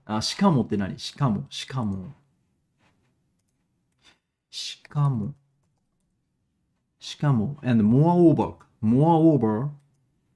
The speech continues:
moreover、moreover、he wears clothes、あ、he wears shoes。ホワイトハウス、執務室。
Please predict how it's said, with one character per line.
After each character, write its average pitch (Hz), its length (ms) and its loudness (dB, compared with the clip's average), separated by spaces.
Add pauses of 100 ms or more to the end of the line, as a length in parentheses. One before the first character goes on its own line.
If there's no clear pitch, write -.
(1700)
moreover、 156 720 2 (320)
moreover、 151 1120 0 (340)
he 151 300 2
wears 110 600 2 (800)
clothes、 113 460 2 (120)
あ、 113 300 0 (120)
he 131 360 0
wears 127 540 4
shoes。 98 520 -4 (1120)
ホ 143 80 6
ワ 180 180 6
イ 180 120 4
ト 180 160 2
ハ 180 220 2
ウ 143 100 6
ス、 - 360 4 (1000)
執 - 140 -12
務 143 300 6
室。 - 400 -10